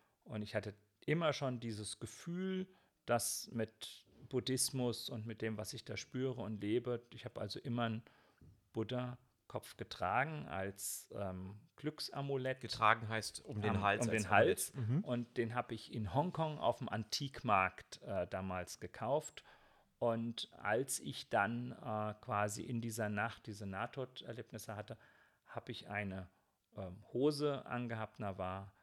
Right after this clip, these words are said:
Speaker 1: äh, der Buddha drin.
Speaker 2: Mhm.
Speaker 1: Und dann hab ich auch danach beschlossen, also mir einen Buddha,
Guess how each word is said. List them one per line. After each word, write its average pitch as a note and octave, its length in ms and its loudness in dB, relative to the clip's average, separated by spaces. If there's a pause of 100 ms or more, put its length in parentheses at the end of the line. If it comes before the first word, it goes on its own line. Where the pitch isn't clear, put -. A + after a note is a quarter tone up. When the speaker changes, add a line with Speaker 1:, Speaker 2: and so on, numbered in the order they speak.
(360)
Speaker 1:
äh, G2+ 180 -6
der G2+ 140 -6
Buddha G2+ 320 -4
drin. C#3+ 380 -6
Speaker 2:
Mhm. C3 60 -4
Speaker 1:
Und A2 180 -4
dann G2+ 200 -6
hab - 160 -10
ich - 160 -16
auch G2 140 -10
danach F#2+ 380 -8
beschlossen, - 480 -12
also G2 280 -12
mir F#2 120 -10
einen G2 100 -12
Buddha, C3 440 -2